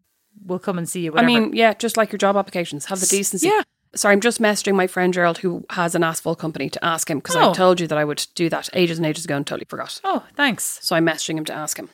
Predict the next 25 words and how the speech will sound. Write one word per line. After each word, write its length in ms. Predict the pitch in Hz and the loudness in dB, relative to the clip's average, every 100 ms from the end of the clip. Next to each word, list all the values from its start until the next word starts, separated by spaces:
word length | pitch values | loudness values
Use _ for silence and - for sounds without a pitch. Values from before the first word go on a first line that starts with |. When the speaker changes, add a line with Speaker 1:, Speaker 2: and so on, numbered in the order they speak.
| - - | -20 -2
Speaker 2:
I've 160 | - 587 | 2 4
had 160 | - 508 | 4 2
it 80 | 415 | 2
with 80 | 262 | 4
you 120 | 254 | 4
asking 260 | 233 - | 4 2
me 60 | 233 | 0
to 60 | 185 | 2
do 180 | 254 | 0
things 180 | 330 196 | 2 -2
for 120 | - | -4
you. 120 | 123 - _ _ _ _ _ _ _ _ _ - | -10 -12 _ _ _ _ _ _ _ _ _ -10
It's 140 | - | -2
nonstop. 560 | 453 466 403 294 370 - - - | 2 2 2 0 0 -8 -20 0
"Write 240 | 240 240 | 2 4
this 180 | 220 196 | 0 -2
down. 400 | - 196 190 185 - _ _ _ _ - | 0 2 2 0 -4 _ _ _ _ -6
Send 200 | - 247 | 0 2
me 60 | |
the 80 | 226 | 2
link 180 | 220 208 | 2 0
to 60 | 202 | 0
that 120 | 190 | 2
Amazon 400 | 185 185 180 180 | 2 0 0 0
thing. 220 | 180 | -2